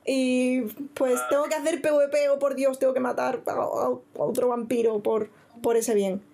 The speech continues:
Speaker 1: Entonces, no veas todas las acciones de P V P o, o en-, o incluso eso de yihad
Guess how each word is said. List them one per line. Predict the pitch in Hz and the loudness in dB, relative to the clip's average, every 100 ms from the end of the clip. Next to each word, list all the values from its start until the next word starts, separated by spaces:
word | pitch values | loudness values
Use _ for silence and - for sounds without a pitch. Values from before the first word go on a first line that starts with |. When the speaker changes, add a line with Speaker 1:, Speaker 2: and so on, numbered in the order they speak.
| _ - - | _ -20 -6
Speaker 1:
Entonces, | 240 254 294 262 - - | -4 -2 0 -2 -6 -4
no | 240 262 285 | -2 2 2
veas | 302 269 - | 0 -4 -4
todas | 254 285 | -2 0
las | 294 | -2
acciones | 285 302 285 226 190 - | -2 0 0 0 -4 -4
de | 208 208 208 202 | 0 2 2 2
P | 220 | 2
V | 247 254 | 2 2
P | 262 254 | 0 0
o, | - 202 208 | 0 2 2
o | - 214 - | 0 -2 0
en-, | 214 208 208 | 0 0 -2
o | 226 | -2
incluso | 208 202 214 208 | 0 0 2 2
eso | 240 | 2
de | 214 208 | 2 2
yihad | 196 - 233 | 0 -2 -2